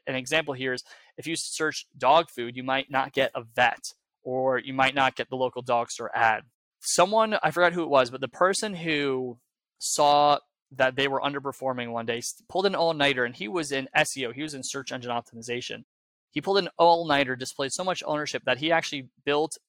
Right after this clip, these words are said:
the algorithm that enabled Google to win the search race and to become the company we know today. He didn't even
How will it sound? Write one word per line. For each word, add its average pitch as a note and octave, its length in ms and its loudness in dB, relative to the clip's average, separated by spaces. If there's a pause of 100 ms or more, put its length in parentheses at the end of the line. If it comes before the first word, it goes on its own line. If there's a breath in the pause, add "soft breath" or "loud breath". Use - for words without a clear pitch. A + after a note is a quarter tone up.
(160)
the B2+ 180 -12
algorithm E3+ 680 0 (580)
that C3 440 4 (160)
enabled C#3 480 -2
Google E3 480 -4 (160)
to B2+ 100 -14
win C3+ 180 -4
the B2+ 100 -6
search - 400 -6
race D3+ 460 -6 (500)
and C3+ 160 -4
to C#3 80 -6
become C#3 320 -2
the C3 120 -8
company B2 300 -4
we B2 140 -6
know B2 160 -2
today. C3 520 -2 (100)
He E3+ 260 -8
didn't D3+ 440 -6 (160)
even C3+ 440 -2